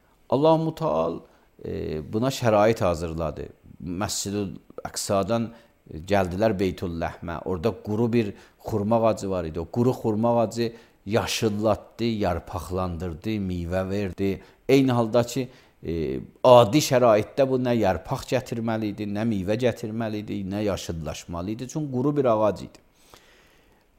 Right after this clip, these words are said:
Əvvələn, istəyir Allah Mütəal Məryəmə özünün tayını göstərsin. Məryəmi ki, həyat yoldaşı olmadan uşaq olurdu, xurma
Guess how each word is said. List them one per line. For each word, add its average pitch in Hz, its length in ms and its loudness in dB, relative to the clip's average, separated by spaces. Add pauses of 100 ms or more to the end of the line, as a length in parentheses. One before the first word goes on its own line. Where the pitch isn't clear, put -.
(120)
Əvvələn, 180 540 6 (100)
istəyir 175 400 0
Allah 170 240 6
Mütəal 160 540 0 (260)
Məryəmə 127 720 2
özünün 123 480 4
tayını 123 400 4
göstərsin. 123 720 -6 (640)
Məryəmi 123 500 2
ki, 131 240 -4 (920)
həyat 151 480 4
yoldaşı 117 520 2
olmadan 110 800 2 (680)
uşaq 98 380 4
olurdu, 95 400 -2 (580)
xurma 135 640 2